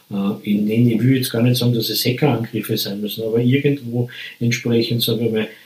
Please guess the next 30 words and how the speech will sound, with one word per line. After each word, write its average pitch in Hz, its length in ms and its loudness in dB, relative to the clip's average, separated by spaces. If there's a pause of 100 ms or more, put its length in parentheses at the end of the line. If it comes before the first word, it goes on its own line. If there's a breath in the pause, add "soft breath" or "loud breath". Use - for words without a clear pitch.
(220 loud breath)
äh, 110 180 -4
diese 120 280 2
Synergie 117 680 2
nicht 123 280 0
haben, 104 360 -4
die 117 140 -4
wir 113 100 -4
derzeit 104 400 -6
brauchen, 110 520 -4 (640 loud breath)
dann 113 160 0
hätten 127 320 2
wir 139 340 2
ein 120 120 2
Riesenproblem. 120 720 2
Das 107 120 -4
heißt, 117 220 -4
das, 131 180 -2
was 127 160 -2
wir 120 100 -2
lernen 143 320 2
können 135 340 -4
aus 120 220 0
den 117 180 -4
Prozessen 113 600 -4
im 104 60 -6
Gesundheitswesen, 139 960 -2 (360 loud breath)
für 117 100 -2
die 120 100 2
Prozesse 117 640 -2
des - 480 -2